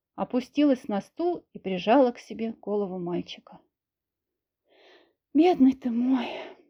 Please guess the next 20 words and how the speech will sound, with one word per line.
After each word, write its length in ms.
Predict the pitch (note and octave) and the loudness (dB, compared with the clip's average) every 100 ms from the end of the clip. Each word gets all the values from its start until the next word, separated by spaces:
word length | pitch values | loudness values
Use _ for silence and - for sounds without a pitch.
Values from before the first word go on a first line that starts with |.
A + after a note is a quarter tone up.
| _ | _
ты 120 | - C#4+ | -8 -6
знаешь, 480 | F4+ G4+ D4 - - _ _ _ _ _ | 0 2 2 0 -14 _ _ _ _ _
потерпи 460 | E4 D4+ G4 G#4 F#4 | -8 -2 -2 2 2
немного. 500 | G#3 F3+ D#3 D3 - _ _ _ _ _ _ - | 2 0 -4 -6 -12 _ _ _ _ _ _ 2
Может, 300 | D4+ D#4 - | 2 2 -2
когда-нибудь 580 | D4 C#4 D#4+ D#4 D4+ | 0 4 4 4 4
мы 100 | C#4+ | 4
накопим 540 | D4 C#4+ E4+ D#4+ B3+ A3+ | 4 4 0 -4 -4 -4
денег 440 | A3 E4+ F4 A#3+ _ _ _ _ | 0 2 2 0 _ _ _ _
и 80 | B3+ | -12
съездим 420 | - F4 F#4+ D4 | -4 0 2 2
в 40 | A3+ | 2
Москву 640 | A3 A#3 - A#3+ D4+ D4 _ _ _ - | -4 -6 -10 -2 0 0 _ _ _ -10
посмотреть 540 | C4+ C4+ C#4 E4 D#4 | 0 2 4 2 0
на 80 | C#4 | 6
настоящую 840 | D4 D#4 - A#3+ B3 C#4+ - A3+ - | 6 4 0 -2 0 0 -2 -12 -12
царь-пушку". 920 | - A#3 A3+ - G#3 - - - F3+ _ _ _ _ _ _ _ _ _ _ _ _ _ _ _ _ _ _ _ _ _ _ _ | -4 -4 -4 -8 -12 -12 -18 -20 -20 _ _ _ _ _ _ _ _ _ _ _ _ _ _ _ _ _ _ _ _ _ _ _
"Василиса, 560 | C4+ D4+ G4 F#4 - C4 | 4 6 4 2 2 0
ты 160 | E4 | 0
скоро?" 600 | D#4 - G4+ G#4 E4 - | -4 0 6 6 4 0